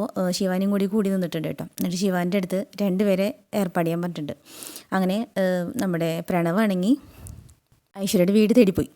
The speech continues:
വീട് തേടി പോയിട്ട് അവിടെ നിന്നിട്ട് ആകെ ടെൻഷൻ അടിച്ച് നിൽക്കണം കേട്ടോ. കാരണം അവിടെ വീടും പൂട്ടിയിരിക്കുകയാണ്. ഏഹ്, പ്രി-, ഏഹ്, നമ്മുടെ ഐശ്വര്യനെ ഫോൺ വിളിച്ചിട്ട് കിട്ടണമില്ല.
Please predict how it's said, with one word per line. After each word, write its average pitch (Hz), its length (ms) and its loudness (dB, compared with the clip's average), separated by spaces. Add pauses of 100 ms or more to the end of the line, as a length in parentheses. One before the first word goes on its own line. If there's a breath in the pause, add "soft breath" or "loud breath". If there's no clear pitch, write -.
(300 soft breath)
വീട് 160 280 0
തേടി 220 200 4
പോയിട്ട് 208 300 0
അവിടെ 208 160 2
നിന്നിട്ട് 208 200 0
ആകെ 185 360 -2
ടെൻഷൻ 202 360 2
അടിച്ച് 190 220 -2
നിൽക്കണം 196 260 0
കേട്ടോ. 185 280 -2
കാരണം 180 380 0
അവിടെ 175 400 0
വീടും 175 320 0
പൂട്ടിയിരിക്കുകയാണ്. 185 540 0 (360 loud breath)
ഏഹ്, 156 180 -2
പ്രി-, 156 220 -4
ഏഹ്, 175 140 -2
നമ്മുടെ 160 220 0
ഐശ്വര്യനെ 165 460 0
ഫോൺ 170 280 0
വിളിച്ചിട്ട് 185 300 0
കിട്ടണമില്ല. 180 500 -2